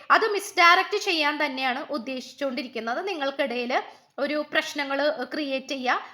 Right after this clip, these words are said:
അല്ലെങ്കിൽ സംശയങ്ങൾ ക്രിയേറ്റ് ചെയ്യുക, അങ്ങനത്തെ ഒരു സിറ്റുവേഷൻ. ഇപ്പൊ പരസ്പരം അങ്ങോട്ടും ഇങ്ങോട്ടും തമ്മിൽ തല്ലിപ്പിച്ചു കഴിഞ്ഞാൽ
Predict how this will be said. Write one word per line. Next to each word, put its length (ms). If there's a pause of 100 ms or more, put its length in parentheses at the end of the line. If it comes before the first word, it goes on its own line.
(140)
അല്ലെങ്കിൽ 260
സംശയങ്ങൾ 720
ക്രിയേറ്റ് 440
ചെയ്യുക, 420 (240)
അങ്ങനത്തെ 340
ഒരു 100
സിറ്റുവേഷൻ. 600
ഇപ്പൊ 460
പരസ്പരം 480
അങ്ങോട്ടും 340
ഇങ്ങോട്ടും 280
തമ്മിൽ 280
തല്ലിപ്പിച്ചു 360
കഴിഞ്ഞാൽ 540